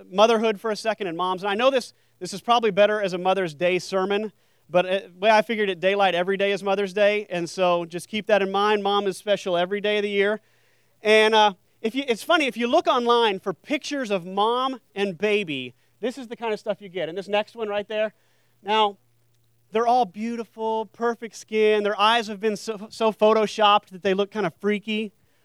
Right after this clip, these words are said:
right? That kid is like a clown under my bed. He freaks me out,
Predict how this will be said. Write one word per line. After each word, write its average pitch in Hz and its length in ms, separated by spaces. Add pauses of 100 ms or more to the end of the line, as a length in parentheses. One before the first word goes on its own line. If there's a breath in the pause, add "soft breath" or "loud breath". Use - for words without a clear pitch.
(160)
right? 202 320 (340)
That 262 200
kid 277 280
is 202 180
like 208 140
a 202 80
clown 214 460
under 196 200
my 170 200
bed. 143 340
He 170 140
freaks - 440
me 190 180
out, 156 420